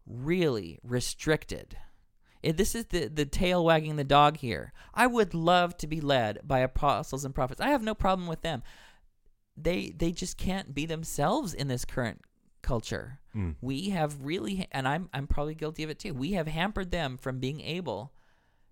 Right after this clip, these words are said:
Speaker 1: to just tell it like it is. We have hampered,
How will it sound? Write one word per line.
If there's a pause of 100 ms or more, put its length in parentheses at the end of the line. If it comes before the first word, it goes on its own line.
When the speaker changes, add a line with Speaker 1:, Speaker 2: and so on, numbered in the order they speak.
(120)
Speaker 1:
to
just
tell
it
like
it
is. (1300)
We
have
hampered,